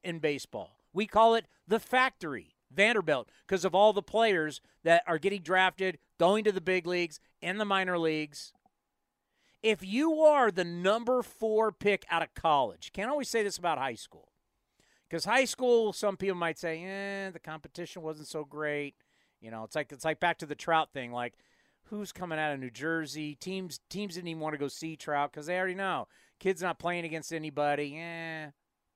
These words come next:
too much of a hassle. Not coming out of the S E C. You dominate the S E C. It's the best college baseball conference. He's playing at Vanderbilt.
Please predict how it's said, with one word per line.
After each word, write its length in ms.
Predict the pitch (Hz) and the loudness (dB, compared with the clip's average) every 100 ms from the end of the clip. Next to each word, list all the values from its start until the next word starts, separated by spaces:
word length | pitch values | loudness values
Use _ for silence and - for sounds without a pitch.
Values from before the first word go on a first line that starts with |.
| _ _ _ _ - | _ _ _ _ -12
too 100 | 156 | -4
much 200 | 151 - | -4 -2
of 80 | |
a 60 | 123 | -6
hassle. 460 | 107 101 - - _ _ _ _ _ _ _ | -4 -8 -12 -20 _ _ _ _ _ _ _
Not 340 | 120 185 277 - | -2 2 2 2
coming 260 | 262 262 | -2 2
out 160 | 247 240 | 2 2
of 40 | |
the 160 | 220 208 | 2 2
S 220 | 196 - | 2 0
E 80 | 175 | -8
C. 380 | - 135 95 _ _ _ _ _ _ _ _ _ _ _ _ _ _ _ | -10 -14 -14 _ _ _ _ _ _ _ _ _ _ _ _ _ _ _
You 260 | 120 190 269 | -6 -4 2
dominate 560 | 240 247 247 240 240 | 4 4 2 0 -2
the 160 | 214 190 | 0 2
S 220 | 208 - | 2 0
E 100 | 202 | -6
C. 500 | 160 190 208 240 254 _ _ _ _ _ _ _ _ _ _ _ _ | -4 -4 -4 -8 -16 _ _ _ _ _ _ _ _ _ _ _ _
It's 100 | - | -18
the 60 | 143 | -2
best 320 | 170 233 - | 2 2 0
college 360 | 226 233 208 - | 0 2 0 0
baseball 440 | 202 208 220 208 | -2 0 0 0
conference. 760 | 196 196 202 196 208 196 - - _ _ _ _ _ | 0 -4 -4 -6 -10 -10 -18 -18 _ _ _ _ _
He's 80 | - | -20
playing 320 | - 175 226 | -2 0 0
at 80 | 208 | 0
Vanderbilt. 760 | 208 208 202 165 190 190 180 | 0 0 -2 2 4 4 2